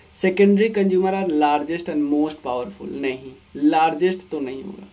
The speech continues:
और most powerful नहीं होगा, ठीक है ना?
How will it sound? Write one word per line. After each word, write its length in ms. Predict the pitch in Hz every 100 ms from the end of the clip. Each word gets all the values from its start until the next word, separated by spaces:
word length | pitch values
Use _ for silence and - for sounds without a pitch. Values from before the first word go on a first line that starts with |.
| _ _ _ _ _ _ _ _ _ _ _ _ _ _ _ -
और 100 | 143
most 240 | 143 143
powerful 560 | - 123 - - - -
नहीं 160 | -
होगा, 180 | - 180 - _ _ _ _ -
ठीक 100 | 220
है 60 |
ना? 60 | 135